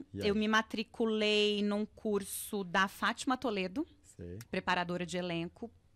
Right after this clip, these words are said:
Speaker 2: pesadíssimo. Ah, eu tava assistindo na, nas férias um, um seriado da H B O, Alice,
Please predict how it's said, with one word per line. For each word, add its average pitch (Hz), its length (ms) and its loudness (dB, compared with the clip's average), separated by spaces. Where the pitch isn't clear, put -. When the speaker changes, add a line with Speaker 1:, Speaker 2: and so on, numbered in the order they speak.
Speaker 2:
pesadíssimo. 226 920 -2
Ah, 175 760 0
eu 202 100 0
tava 202 220 2
assistindo 208 520 -2
na, 196 240 2
nas 185 280 -4
férias 220 760 -4
um, 180 460 -6
um 180 60 -8
seriado 180 460 -2
da 180 100 0
H 175 260 -2
B 180 160 -2
O, 170 200 -2
Alice, 190 680 -4